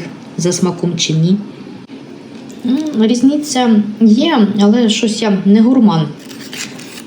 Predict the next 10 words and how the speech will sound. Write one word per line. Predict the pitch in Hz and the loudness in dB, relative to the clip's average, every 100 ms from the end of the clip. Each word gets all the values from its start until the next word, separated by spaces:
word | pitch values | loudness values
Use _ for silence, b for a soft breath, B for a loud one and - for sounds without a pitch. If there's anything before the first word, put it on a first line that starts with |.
| - - | -18 -8
походу. | 175 - 160 160 165 - - - - - - - | -6 -2 -2 0 0 -2 -12 -18 -18 -16 -14 -10
Спробуємо | - 202 196 190 | 0 2 4 2
ще | 175 175 | 2 -2
цю | - 151 - | 0 -2 0
зелену. | 165 185 170 156 135 - - - - - - - - - - | -2 0 0 -2 -4 -8 -18 -18 -18 -18 -18 -18 -20 -20 -6
А | 196 | -2
ось | 208 214 | 0 0
у | - 196 220 208 202 - - - | 0 2 4 6 4 0 -8 -4
зеленому | 196 202 277 302 214 | 0 2 2 4 2
фантику | 196 190 185 180 - | 2 0 -2 -4 -4